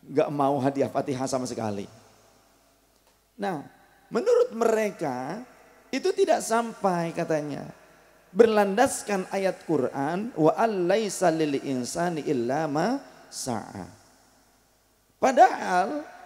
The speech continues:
kalau kita mau belajar ilmu tafsir, tentu kita akan fahami dalam konteks hukum itu dari keseluruhan sudut. Dari setiap dalil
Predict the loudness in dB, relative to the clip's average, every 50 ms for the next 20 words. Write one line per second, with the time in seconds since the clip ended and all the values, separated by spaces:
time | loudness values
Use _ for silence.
0 | -14 -6 -2 -2 0 4 4 4 4 4 -2 -6 -4 -2 -2 -2 -2 -2 -4 -2
1 | 0 0 0 0 0 0 0 -2 -2 -6 -8 -8 -8 -4 -2 0 2 2 2 2
2 | 4 4 4 4 4 -2 -4 -4 -4 -4 -6 -4 0 -2 -2 -2 -4 -10 -12 -6
3 | -4 -2 -2 -2 -4 -8 -12 -18 -20 -20 -20 -14 -4 -4 -2 -2 -2 -4 -4 -4
4 | -2 0 0 2 2 2 -2 -4 -4 -4 -6 -4 -4 -8 -10 -12 -14 -20 -20 -20
5 | -20 -20 -10 -2 0 0 0 0 -2 -2 0 0 0 0 -2 -2 -2 -2 -2 -4
6 | -4 -6 -10 -18 -20 -20 -20 -20 -20 -20 -20 -20 -18 -8 0 0 2 2 2 0
7 | 0 -2 -2 -4 -2 2 2 2 2 0 -2 -2 -2 -2 -2 -4 -6 -6 -2 0
8 | 0 0 0 -2 -8 -6 -8 -8 -6 2 2 4 4 4 2 0 -4 -6 -4 0
9 | 2 2 2 2 -2 -2 -2 -4 -2 0 0 2 2 0 -2 -4 -6 -8 -4 -4
10 | -4 -4 -4 -6 -8 -10 -20 -20 -20 _ _ _ _ _ _ _ _ 0 2 2
11 | 2 0 0 0 0 -2 -2 -4 -2 0 0 0 0 -2 -14 -10 -2 0 0 0
12 | 0 0 0 0 0 0